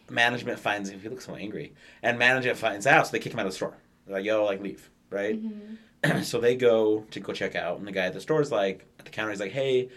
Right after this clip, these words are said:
Speaker 1: you know, I heard about the issue. If you would want, I'm more than happy to walk with you to your car, so there's more people there."
Speaker 2: Yeah.
Speaker 1: And they're like, "Yeah, we would love for you to go." 'Cause,
Speaker 2: Yeah.
Speaker 1: you know, they said in the video that he was a bigger guy, like, looked like he worked out, so, like, they felt safe. Like, they
Speaker 2: Yeah.
Speaker 1: were like,
Speaker 2: Oh, good.
Speaker 1: "If this crazy dude's coming up after us, there's at least one dude here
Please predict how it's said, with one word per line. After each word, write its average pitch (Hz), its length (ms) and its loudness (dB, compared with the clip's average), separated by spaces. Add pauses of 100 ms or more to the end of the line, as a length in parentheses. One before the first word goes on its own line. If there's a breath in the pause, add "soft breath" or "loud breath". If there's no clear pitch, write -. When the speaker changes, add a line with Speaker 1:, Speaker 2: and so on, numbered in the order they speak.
(220 loud breath)
Speaker 1:
you 110 100 -6
know, 107 60 -2
I 104 160 0
heard 95 140 -2
about 117 160 0
the 110 120 -6
issue. 107 520 -2
If 110 180 -10
you 110 60 -6
would 110 180 -4
want, 107 300 -2
I'm 104 100 -6
more 104 140 -2
than 95 80 -6
happy 98 240 -4
to 98 80 -6
walk 90 160 -2
with 92 100 -10
you 82 280 -10 (160)
to 95 100 -8
your 90 80 -10
car, 175 240 4
so 120 60 -2
there's 110 140 -2
more 113 100 0
people 92 260 -8
there." 82 240 -14
Speaker 2:
Yeah. 185 260 -6
Speaker 1:
And 233 80 -16 (180)
they're 113 120 2
like, 117 120 2
"Yeah, 120 140 4
we 98 80 0
would 101 160 -4
love 110 320 2
for 113 100 -8
you 104 200 -8
to 98 120 -8
go." 107 160 -6
'Cause, - 140 -6
Speaker 2:
Yeah. 120 60 -4
Speaker 1:
you 123 80 -2
know, 117 120 -2
they 110 120 0
said 107 220 -2 (120)
in 104 120 -8
the 95 80 -6
video 98 500 -2 (320 loud breath)
that 101 180 2
he 120 100 -10
was 139 80 0
a 147 60 4
bigger 127 300 4
guy, 104 300 2
like, 98 340 -2
looked 110 120 -6
like 107 100 -6
he 107 60 -10
worked 139 220 -2
out, 190 160 4
so, 123 80 -4
like, 104 60 -2
they 107 80 2
felt 104 280 -2
safe. - 440 -8
Like, 90 120 -8
they - 60 -6
Speaker 2:
Yeah. 95 80 2
Speaker 1:
were 98 60 0
like, 90 260 -2 (240 loud breath)
Speaker 2:
Oh, 247 120 -8
good. 120 120 -10
Speaker 1:
"If 113 80 -6
this 120 140 2
crazy 123 360 4
dude's 113 220 -2
coming 110 240 -4
up 98 140 0
after 101 360 0
us, 78 320 -4
there's 101 200 -4
at 95 80 -4
least 101 200 -8
one 101 180 -4
dude 110 180 -4
here 87 400 -6